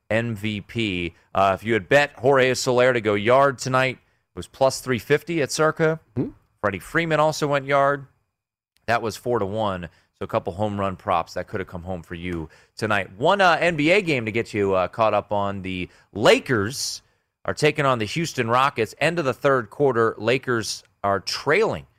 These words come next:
Speaker 1: the Houston Rockets eighty-nine to eighty-seven. The Lakers close this game as eleven-point favorites.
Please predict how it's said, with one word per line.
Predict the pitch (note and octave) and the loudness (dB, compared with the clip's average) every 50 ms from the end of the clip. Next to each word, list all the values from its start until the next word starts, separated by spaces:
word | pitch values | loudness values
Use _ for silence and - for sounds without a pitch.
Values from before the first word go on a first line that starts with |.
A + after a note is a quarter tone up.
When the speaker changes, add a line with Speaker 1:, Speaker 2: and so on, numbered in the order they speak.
| _ _ _ _ - | _ _ _ _ -16
Speaker 1:
the | F2 | -14
Houston | D#2+ G#2 A#2+ A2+ - - G#2+ G2+ | -10 -10 -10 -10 -8 -8 -6 -2
Rockets | G2+ G#2 G#2+ G#2+ - - F#2 - - _ _ - | 0 0 0 0 -2 -6 -10 -10 -12 _ _ -4
eighty-nine | C3 D#3 F#3+ G#3+ A3 G#3+ F3 D3 C#3 C#3+ D3 D3 D3 D3 D3+ D3+ D3+ - _ _ _ _ _ _ - | -4 -2 -2 -2 -4 -2 0 0 2 2 2 2 0 0 -2 -4 -6 -8 _ _ _ _ _ _ -6
to | A#2 - - - | -6 -6 -4 -2
eighty-seven. | A#2 B2 A#2 A2 G2+ F#2 - - - - D#3 D3+ C3 F#2+ F#2 E2 D#2+ E2 - _ _ _ _ _ - | -4 -2 -2 -4 -6 -6 -6 -6 -2 0 2 2 2 0 -2 -6 -6 -8 -12 _ _ _ _ _ -10
The | F2+ F2 F2+ F2 F2+ F2 - | -8 -8 -6 -6 -6 -6 -4
Lakers | G2 G#2+ C3 C#3+ C3+ - B2 A2+ G2+ - | 0 0 0 0 0 -2 -4 -4 -4 -6
close | - - - - C3+ D3 D3+ D#3 D3+ C#3+ A#2 | -12 -16 -10 -2 0 0 0 0 0 -2 -2
this | A#2+ C3+ C3 B2 - | 0 0 0 0 -4
game | - A#2+ A#2 A2+ A2+ A2 G#2+ G#2+ - | -4 -2 -2 -2 -2 -2 -4 -6 -6
as | - G2+ G2+ G2+ G2+ G2+ F2+ - - | -4 -2 -2 -2 -2 -4 -6 -6 -4
eleven-point | G2+ G2+ G2 F#2 F#2 A2 B2+ C#3+ C#3+ F3 E3 C#3+ - - C3 B2+ B2 A#2 - - | -2 -2 -2 0 0 0 0 0 0 -2 -6 -4 -6 -4 -2 -2 -2 -2 -6 -10
favorites. | - - - - C3 C3+ B2+ F#2 F2+ F#2 F2 F2 - - - - | -20 -10 -2 0 0 0 0 -2 -2 -2 -2 -2 -4 -6 -8 -10